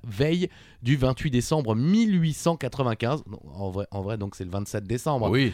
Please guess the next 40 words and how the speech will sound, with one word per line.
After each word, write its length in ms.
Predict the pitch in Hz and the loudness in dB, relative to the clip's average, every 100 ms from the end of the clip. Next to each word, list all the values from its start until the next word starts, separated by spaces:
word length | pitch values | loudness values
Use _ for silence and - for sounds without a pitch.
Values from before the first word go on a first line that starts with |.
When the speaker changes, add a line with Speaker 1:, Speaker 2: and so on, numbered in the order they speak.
| - | 2
Speaker 1:
Merci 300 | 123 131 170 | 2 4 6
Wikipédia, 680 | 143 - - 156 180 160 196 | 4 4 4 8 10 10 8
Speaker 2:
<laughs> 100 | 107 | 6
Speaker 1:
euh, 40 | |
super. 500 | - - 175 190 120 87 - - - | 4 6 6 8 6 0 -6 -16 -8
Il 80 | 123 | 0
vou-, 100 | 127 | 4
le 140 | 147 139 | 6 8
mec 200 | 180 160 | 6 4
était 160 | 131 | 2
payé 260 | 127 156 175 | 4 6 8
au 80 | 156 | 8
mot, 240 | 156 139 | 8 8
donc 160 | 113 107 | 4 4
il 80 | |
a 40 | 135 | 6
Speaker 2:
Ouais, 20 | |
c'est 40 | 131 | 6
Speaker 1:
rajouté, 420 | 139 131 143 196 - 165 | 4 2 2 2 0 -8
Speaker 2:
ça. 80 | 165 139 | -10 4
Speaker 1:
au 140 | 196 | 6
salon 380 | 196 - 214 214 | 8 6 6 6
indien 340 | 190 180 185 190 | 6 6 6 4
du 140 | 143 | 2
Grand 240 | 123 147 190 | 2 4 4
Café 380 | 165 131 156 | 2 2 2
de 100 | 135 | 4
l'hôtel 380 | 117 117 123 123 | 4 4 2 0
Scribe, 540 | - - - 139 117 110 92 _ - - - - - | -2 -4 -2 -2 0 0 -2 _ -20 -20 -20 -16 -4
le 140 | 104 | -4
quatorze 560 | - 214 - 156 120 110 | 2 2 4 2 2 2
boulevard 380 | 120 120 117 | 4 4 2
des 80 | 101 | 0
Capucines 460 | 95 113 113 - 110 | 0 0 -2 -2 -2
à 40 | 90 | 0
Paris. 240 | - - - | -2 -4 -10
Speaker 2:
Voilà, 180 | 76 - - | -8 -8 -8
on 60 | |
sait 120 | - | -6
tout. 140 | 151 | -2